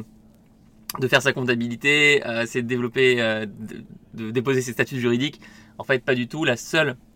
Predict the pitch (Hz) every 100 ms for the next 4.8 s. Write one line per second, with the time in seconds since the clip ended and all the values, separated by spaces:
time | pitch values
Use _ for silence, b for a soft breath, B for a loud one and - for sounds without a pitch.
0 | _ - - - - 147 135 147 143 160
1 | 170 120 - 135 135 117 - 156 143 127
2 | 147 139 113 113 131 156 151 139 127 -
3 | 117 - 139 - - - - - - -
4 | - - - - - - 160 196